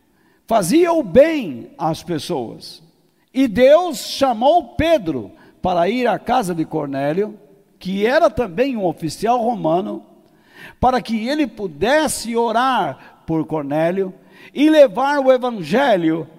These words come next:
a ele. Aqui está um outro exemplo. Então existiam oficiais romanos que se preocupavam com o povo. Esse centurião que foi a-,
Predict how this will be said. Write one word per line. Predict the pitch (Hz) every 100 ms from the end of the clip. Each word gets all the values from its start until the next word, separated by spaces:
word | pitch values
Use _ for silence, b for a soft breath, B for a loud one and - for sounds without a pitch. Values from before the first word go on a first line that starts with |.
| -
a | 151 165
ele. | 185 123 175 190 - _ _ _ _ _ B B -
Aqui | 226 -
está | 359 285 - 262
um | 233
outro | 214 220 262
exemplo. | 226 175 208 - 107 101 - _ _ _ _ B B
Então | 262 247 359 415 415
existiam | 233 240 - - 381 349
oficiais | 220 202 180 - 214 190
romanos | 143 160 160 202 208 143 107 - _ _ b b
que | - 262
se | 208
preocupavam | 220 190 156 147 - 160 247 240
com | 160 147
o | 117
povo. | 131 113 - 98 - _ B B B B _
Esse | 262 381 415 254 220 185
centurião | 214 208 170 180 160 175 214
que | 175 143
foi | - 175
a-, | 143